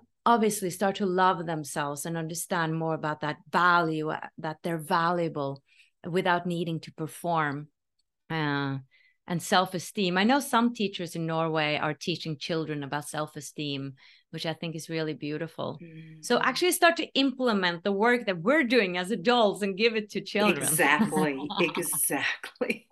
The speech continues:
Speaker 2: So, so
Speaker 1: Yeah,
Speaker 2: true.
Speaker 1: yeah.
Speaker 2: Well, Janneke, this has been such a great <laughs> conversation.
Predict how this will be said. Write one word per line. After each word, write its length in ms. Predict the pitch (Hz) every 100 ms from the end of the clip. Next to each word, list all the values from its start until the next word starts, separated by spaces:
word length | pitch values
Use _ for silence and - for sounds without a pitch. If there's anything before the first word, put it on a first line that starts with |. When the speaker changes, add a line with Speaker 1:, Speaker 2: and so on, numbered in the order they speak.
| 285
Speaker 2:
So, 400 | - - - -
so 0 | 370
Speaker 1:
Yeah, 420 | 392 415 415 427 403
Speaker 2:
true. 480 | 381 311 302 285 349 349 339 339 330 - -
Speaker 1:
yeah. 80 | 233 214 - _ -
Speaker 2:
Well, 340 | 277 277 269 269 - -
Janneke, 440 | 285 262 262 269
this 200 | 247 262
has 160 | 277 240
been 260 | 208 190 -
such 520 | - - - 180 175
a 60 |
great 260 | 170 147 143
<laughs> 160 | - -
conversation. 1200 | 220 - 190 - - - 196 196 - 160 151 156